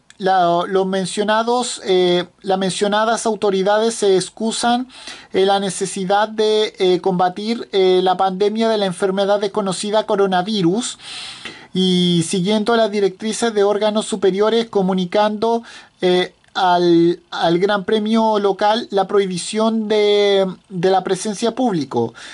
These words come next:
Un auténtico varapalo para el promotor, eh, local que esperaba usar esta cita como trampolín para promocionar el Istanbul Park, circuito muy ape-, apreciado pa-, para los competidores, pero que cayó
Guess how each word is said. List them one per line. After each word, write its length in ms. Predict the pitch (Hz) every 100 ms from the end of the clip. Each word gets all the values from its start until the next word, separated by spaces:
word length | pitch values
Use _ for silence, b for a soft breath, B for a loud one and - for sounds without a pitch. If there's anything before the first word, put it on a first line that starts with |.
| B B
Un 120 | 190
auténtico 580 | 196 202 208 240 233 233
varapalo 680 | 226 208 202 220 233 240
para 460 | 233 214 214 220 226
el 320 | 202 190 185 180
promotor, 760 | 202 190 190 202 214 233 -
eh, 260 | 208 185 185
local 460 | 185 185 208 220 220
que 340 | 220 214 220
esperaba 460 | 175 202 202 202 214
usar 280 | 196 226 214
esta 240 | 202 196
cita 360 | - 208 226 220
como 240 | 202 202
trampolín 480 | 196 175 196 196 214
para 220 | 226 208
promocionar 680 | 202 190 175 190 185 208 240 B B B 185
el 120 | 190
Istanbul 460 | 185 214 185 202
Park, 380 | 190 220 226 226 - _ _ _ _ -
circuito 500 | - 190 214 202 214
muy 220 | 202 214
ape-, 320 | 220 220 -
apreciado 720 | 190 185 185 185 214 214 226 226
pa-, 540 | 208 190 185 180 175
para 240 | 190 185
los 100 | 180
competidores, 720 | 175 190 185 185 185 202 220 226
pero 300 | 214 202 196
que 120 | 196
cayó 460 | 190 180 208 226